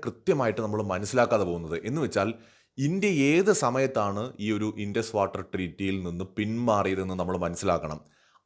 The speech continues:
Already ഈ സിന്ധ് പ്രവിശ്യയിൽ ചില പ്രശ്നങ്ങൾ നടക്കുന്നുണ്ടായിരുന്നു. അതിന് കാരണം പഞ്ചാബ് പ്രവിശ്യയിൽ ഒരു കനാൽ നിർമ്മിക്കാനുള്ള ഗവൺമെന്റിന്റെ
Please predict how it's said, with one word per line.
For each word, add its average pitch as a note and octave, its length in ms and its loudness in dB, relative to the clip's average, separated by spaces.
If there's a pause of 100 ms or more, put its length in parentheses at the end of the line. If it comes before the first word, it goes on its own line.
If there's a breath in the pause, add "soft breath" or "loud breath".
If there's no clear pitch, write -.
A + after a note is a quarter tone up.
(120)
Already F3+ 400 6
ഈ C3 280 -4
സിന്ധ് C#3+ 360 -2
പ്രവിശ്യയിൽ G#2 680 -2 (280 soft breath)
ചില F#3+ 140 0
പ്രശ്നങ്ങൾ C#3 540 -2
നടക്കുന്നുണ്ടായിരുന്നു. F#2+ 800 -2
അതിന് F3+ 200 0 (100)
കാരണം G#2 440 -2
പഞ്ചാബ് F#3 600 4
പ്രവിശ്യയിൽ A#2 680 0 (220)
ഒരു C#3 320 -4
കനാൽ E3+ 460 4
നിർമ്മിക്കാനുള്ള A2+ 920 2
ഗവൺമെന്റിന്റെ A2 680 0